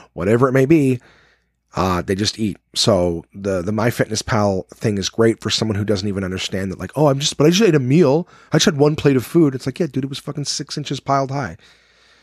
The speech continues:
You know? The idea with that is you punch in whatever you're eating, you be honest about what, what I ate. Well, fuck, I had, like, two cups of rice. I had, uh, you know, probably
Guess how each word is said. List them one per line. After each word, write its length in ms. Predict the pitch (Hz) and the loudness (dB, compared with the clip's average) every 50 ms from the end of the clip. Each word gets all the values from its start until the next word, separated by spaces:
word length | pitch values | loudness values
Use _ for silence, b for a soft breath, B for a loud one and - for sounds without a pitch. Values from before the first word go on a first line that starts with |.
| b b b b b | b b b b b
You 100 | - 92 | -4 -2
know? 260 | 101 104 131 156 160 - B B B B B B B B | 0 0 0 -2 -6 -12 B B B B B B B B
The 80 | - 107 | -2 0
idea 220 | 98 120 135 135 | 2 4 4 4
with 140 | 127 123 113 | 4 2 2
that 180 | - 123 120 120 | 2 2 4 4
is 160 | 113 98 90 | 2 0 0
you 120 | 107 123 | -2 -4
punch 400 | 117 - - - 135 123 - - | -4 -4 -2 -2 -2 0 0 -2
in 100 | 147 139 | -2 0
whatever 260 | 131 120 110 110 113 131 | 0 0 0 2 2 2
you're 140 | 135 139 | 0 0
eating, 260 | - 78 95 87 101 123 | -2 -4 -6 -4 -4 -2
you 60 | 127 | -2
be 100 | 139 123 | -2 -2
honest 300 | 78 71 95 117 120 - | -2 -2 -4 -4 -4 -4
about 200 | 104 95 65 50 | -4 -6 -8 -6
what, 260 | 67 80 82 80 71 | -8 -8 -6 -6 -4
what 140 | 98 101 113 | -2 0 0
I 40 | 147 | 2
ate. 260 | 117 95 123 127 - | 0 0 -2 -4 -6
Well, 160 | 98 123 143 | -8 -8 -6
fuck, 200 | - - 143 - | -4 -4 0 2
I 40 | 120 | 2
had, 180 | 123 135 131 127 | 2 2 0 -2
like, 100 | 107 - | -6 -4
two 160 | - - 143 | -2 -2 -2
cups 300 | - - 135 - - - | 0 0 -2 -2 0 -2
of 80 | 117 113 | 0 2
rice. 260 | 127 165 214 - - | 2 2 0 0 0
I 80 | 101 | -2
had, 160 | 98 95 95 95 _ 120 | -2 -2 -6 -8 _ -8
uh, 140 | 104 98 95 98 104 | -8 -8 -8 -10 -12
you 100 | 110 101 | -10 -10
know, 200 | 110 117 123 b b b b b b b b b b b b b b b b _ - | -10 -10 -10 b b b b b b b b b b b b b b b b _ 2
probably 340 | 147 135 131 127 123 113 | 2 2 4 4 2 0